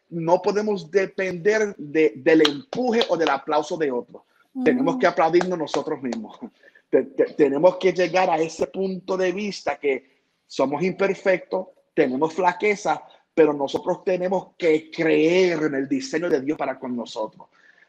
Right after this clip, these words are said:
Speaker 1: Creer en nuestros talentos, creer en el don que tenemos, creer en el propósito que tenemos y movernos en eso mismo.
Speaker 2: Ujú.
Speaker 1: Así que, eh, ese es el enfoque que yo siempre hablo de fe vertical,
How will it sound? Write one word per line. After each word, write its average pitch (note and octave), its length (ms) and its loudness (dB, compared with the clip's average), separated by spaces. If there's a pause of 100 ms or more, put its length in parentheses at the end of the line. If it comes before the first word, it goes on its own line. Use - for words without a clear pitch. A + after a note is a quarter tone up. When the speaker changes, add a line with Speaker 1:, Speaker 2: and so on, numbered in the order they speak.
(380)
Speaker 1:
Creer F3 480 6
en G3+ 80 0
nuestros D#3+ 400 -6
talentos, B2 840 -8 (140)
creer D#3 460 4
en F#3+ 40 -2
el C#3+ 260 -2
don G3 280 -2
que D#3+ 160 0
tenemos, A2+ 500 -8 (260)
creer D3 340 4
en F#3+ 100 2
el F#3+ 100 2
propósito F#3 760 0
que F#3+ 140 2
tenemos G3 680 -2 (240)
y C#3+ 460 4
movernos F3 1000 4
en C#3 180 -6
eso C#3 220 -4
mismo. A#2 300 -8
Speaker 2:
Ujú. A#3+ 360 -10
Speaker 1:
Así D#3 300 0
que, D#3+ 400 4
eh, D#3+ 100 -2
ese D#3+ 280 0
es F#3+ 80 0
el G3+ 120 -2
enfoque F#3 500 -4
que D3+ 160 -4
yo D3 120 0
siempre E3 460 -4
hablo D3+ 420 -4 (160)
de C3 140 0
fe C3+ 120 -6
vertical, C3+ 520 -4